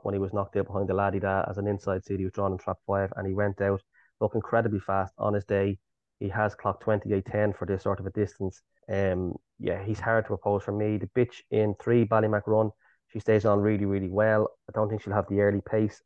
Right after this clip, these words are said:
of the top two. Carrick Fergie's another dog with plenty of ability, but look, I think this is just a step too far for a dog of his experience. He only has, only has the five runs. Papa Dioro was running well recently as well. Just his trapping is just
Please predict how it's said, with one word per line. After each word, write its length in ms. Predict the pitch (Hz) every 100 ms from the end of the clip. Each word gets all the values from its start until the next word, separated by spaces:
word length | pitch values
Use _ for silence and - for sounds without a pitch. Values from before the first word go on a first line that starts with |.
| -
of 260 | 101 95 -
the 60 | 92
top 400 | - 101 - -
two. 360 | 104 104 95 104 _ _ _ -
Carrick 240 | 113 113
Fergie's 460 | - 120 120 113 104
another 180 | 107 101
dog 280 | 107 104
with 160 | 101 95
plenty 360 | - 113 110 110
of 60 |
ability, 380 | 101 104 104 101
but 180 | 92 98 - _
look, 180 | - 101 -
I 40 | -
think 200 | 107 98
this 160 | 101
is 80 | 98
just 300 | 107 101 - _ _ _
a 40 |
step 260 | - 113 -
too 140 | 117
far 280 | 107 113 107
for 120 | 104
a 40 | 101
dog 160 | 107
of 60 | 101
his 140 | 110
experience. 520 | 104 - 113 113 113 -
He 60 |
only 200 | 113 113
has, 320 | 107 104 98 - _ _ _ -
only 160 | 117
has 140 | 113 107
the 100 | -
five 340 | - 110 104
runs. 280 | 101 107 107 -
Papa 260 | 131 123
Dioro 360 | 110 110 123 120
was 140 | 110
running 240 | 110 107 101
well 240 | 101 98
recently 440 | - 107 104 107 107
as 80 | 95
well. 300 | 104 101 98 _ _ _
Just 220 | - 143
his 160 | - 143
trapping 380 | - 135 127 117
is 100 | 101
just 200 | -